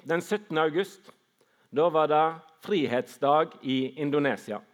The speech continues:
Frihetsdagen i Indonesia, den markerer de til minne om at de ble fri ifra nederlandsk kolonistyre. Og det skjedde i nitten førtifem.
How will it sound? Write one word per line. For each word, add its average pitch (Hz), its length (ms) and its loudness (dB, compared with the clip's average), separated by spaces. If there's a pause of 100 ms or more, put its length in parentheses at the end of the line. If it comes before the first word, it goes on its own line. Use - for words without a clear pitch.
(1400)
Frihetsdagen 185 880 4
i 175 160 -4
Indonesia, 170 580 0
den 175 360 0 (180)
markerer 160 640 4
de 175 140 2 (100)
til 165 160 -4
minne 175 240 2
om 185 220 2 (100)
at 135 240 -6
de 131 160 -4
ble 127 160 2
fri 190 480 0 (140)
ifra 135 480 2 (180)
nederlandsk 135 800 0
kolonistyre. 120 880 -4 (680)
Og 120 80 -8
det 147 140 2
skjedde 175 360 2 (220)
i 139 80 -4 (240)
nitten 123 460 -8 (160)
førtifem. 113 580 -10